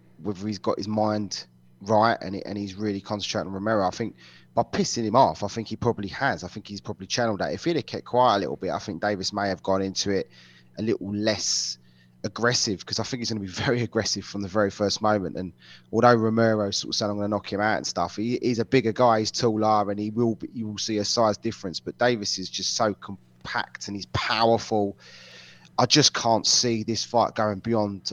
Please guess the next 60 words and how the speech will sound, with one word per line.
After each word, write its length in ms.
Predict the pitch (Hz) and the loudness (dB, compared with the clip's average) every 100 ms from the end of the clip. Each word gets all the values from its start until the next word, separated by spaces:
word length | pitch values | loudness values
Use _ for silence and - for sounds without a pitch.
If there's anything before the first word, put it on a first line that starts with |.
| - | -6
the 80 | 101 | -2
halfway 520 | - 107 101 107 101 | 2 2 4 0 0
point 360 | - 123 107 - 92 - | -2 -2 -2 -6 -8 -4
at 300 | 110 - 131 | -4 0 2
all. 200 | 120 95 | 4 2
I 40 | |
mean, 140 | 107 | 2
I 80 | 120 | 2
could 180 | 123 110 | 2 0
see 180 | - 113 | -2 0
this 180 | 101 - | -2 -6
getting 440 | - 110 92 95 - - - | -4 -4 -2 -8 -14 -20 -20
finished 460 | - - 120 101 - | -12 -2 0 0 -4
within 200 | 98 101 | -6 -4
two 200 | - 104 | -4 -4
and 100 | 92 | -4
three 220 | - 95 | -2 0
rounds, 420 | 98 107 104 90 92 | 2 2 2 -2 -6
if 120 | 95 | 0
I 60 | |
was 120 | 95 90 | 0 0
being 200 | 104 101 | 0 2
honest 280 | 104 95 - | 2 0 -4
with 140 | 80 | -4
you. 80 | 95 | -4
If 120 | 95 | 0
I 20 | |
was 120 | 107 - | 0 0
to 80 | |
put 200 | - 120 | -4 -2
a 40 | 71 | 0
bet 280 | 117 - - | 2 0 2
down, 220 | 104 107 | 2 2
I'd 120 | 107 | 2
say 220 | - 101 | 0 -2
one 220 | 98 101 98 | 0 0 -2
to 100 | 92 | -8
three 220 | - 95 | -4 0
rounds. 320 | 98 98 90 | 2 2 0
I 40 | |
think 200 | 90 92 | -6 -6
Davis 300 | - 98 87 | -2 -2 -2
gets 260 | - 90 - | -6 -6 -4
rid 120 | 95 | -4
of 100 | 92 | -2
Romero, 480 | 92 95 101 104 104 - - - - - - - | -2 0 4 6 4 2 -16 -20 -20 -20 -18 -4
'cause 120 | 123 | 2
I 60 | |
just 220 | 117 131 - | 4 4 6
don't 200 | 120 104 | 4 4
think 200 | 117 107 | -4 -4
he's 100 | 101 | -2
gonna 180 | 113 | -2
be 160 | 104 110 | 0 2
able 180 | 101 98 | 2 0
to 120 | - | -4
withstand 580 | 101 104 - 107 98 92 | -6 -4 0 2 2 0
the 40 | 90 | -4
power. 440 | 107 98 92 71 - _ | -2 2 2 0 -6 _
Um, 440 | 87 95 92 90 | -8 -4 -4 -4